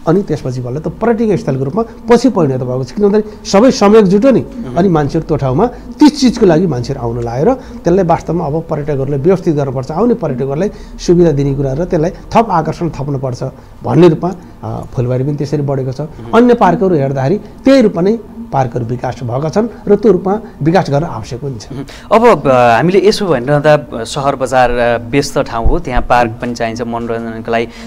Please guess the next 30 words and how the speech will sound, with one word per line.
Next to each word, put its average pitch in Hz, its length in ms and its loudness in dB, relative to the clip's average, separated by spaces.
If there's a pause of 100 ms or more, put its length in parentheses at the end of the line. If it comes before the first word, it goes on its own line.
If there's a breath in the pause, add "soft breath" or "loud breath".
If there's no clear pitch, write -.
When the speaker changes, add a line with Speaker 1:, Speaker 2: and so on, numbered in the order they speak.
(100)
Speaker 2:
तपाईँले 120 220 0
भनिरहनु 110 360 -6
भएको 101 120 -4
छ, - 80 -16
होइन? 117 200 -4 (280 loud breath)
अब 175 140 -2
यसो 233 260 0
भनिरहँदा, 135 580 2
अ, 123 220 -2 (120)
टेन 151 140 2
to 190 120 -2
फाइभ 151 400 0
काम 147 200 2
गर्ने 131 260 -2
मान्छे 113 500 -6 (340 loud breath)
पार्क 151 240 2
जान 123 220 -4
त 120 80 -8
सम्भव 117 320 -8
भएन 113 380 -6
नि 120 40 -6
त, 113 80 -8
पाँच 123 360 -2
बजेको, 127 460 -4
छ 123 140 -6
बजेपछि 120 480 -4
त 120 80 -8
पार्क 117 280 -4
बन्द 156 220 -4
हुन्छ। 151 200 -8